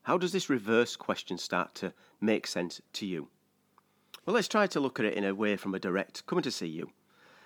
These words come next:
And they're gonna come to you and they're gonna go, "Boss," I'm sure you, they know your first name,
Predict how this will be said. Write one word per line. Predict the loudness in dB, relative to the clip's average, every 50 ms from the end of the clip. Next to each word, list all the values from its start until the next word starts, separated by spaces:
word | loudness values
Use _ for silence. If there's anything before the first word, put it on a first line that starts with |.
| -16 _ 0
And | 2
they're | 4 6
gonna | 4 6
come | 6 4 2 4
to | 4 4
you | 6 6
and | 6
they're | 4 4
gonna | 4 4 4
go, | 6 6 6 6 4 2 _ _ _ _ _ _ _ _ _ _ _ -12 _ 4
"Boss," | 6 6 6 4 2 -6 _ _ _ _ _ _ _ _ _ _ _ -6
I'm | -6 -4 -4
sure | -4 0 2 4 4 4
you, | 4 0 -2 -4
they | -2 0 0
know | 2 2
your | 2 0 -2
first | -2 -4 -4 -4 -4 -6
name, | -6 -6